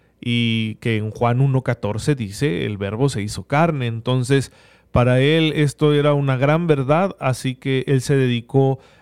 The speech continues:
a, a ser devoto siempre de la encarnación de nuestro Señor, y bueno,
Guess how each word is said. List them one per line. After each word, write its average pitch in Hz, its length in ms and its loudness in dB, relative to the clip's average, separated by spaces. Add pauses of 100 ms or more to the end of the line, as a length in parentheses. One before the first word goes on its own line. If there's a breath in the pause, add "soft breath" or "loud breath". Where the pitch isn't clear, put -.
(120 soft breath)
a, 107 120 -8
a 127 160 -6
ser 143 220 2
devoto 151 440 2
siempre 139 560 0
de 120 80 0
la 113 60 0
encarnación 113 580 -2
de 139 100 0
nuestro 127 300 -2
Señor, 151 400 0 (360 soft breath)
y 127 80 -4
bueno, 131 340 0